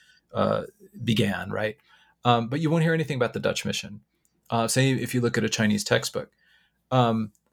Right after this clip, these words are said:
so the, and the Macartney mission has been the subject of dozens of books, literally dozens of books in many different languages. Um,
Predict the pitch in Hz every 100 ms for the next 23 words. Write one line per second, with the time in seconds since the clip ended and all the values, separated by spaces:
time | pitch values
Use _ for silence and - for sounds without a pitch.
0 | _ _ _ - - - 143 131 120 139
1 | 131 - - 131 135 127 - 127 131 160
2 | 143 135 131 131 120 123 117 - 120 113
3 | - 117 113 107 107 107 _ _ _ _
4 | - 127 131 135 117 101 95 - 101 -
5 | - - - - 127 131 120 113 120 120
6 | 110 117 117 - 131 127 123 120 123 120
7 | 113 - 98 110 104 104 - - - _
8 | _ _ _ 120 117 107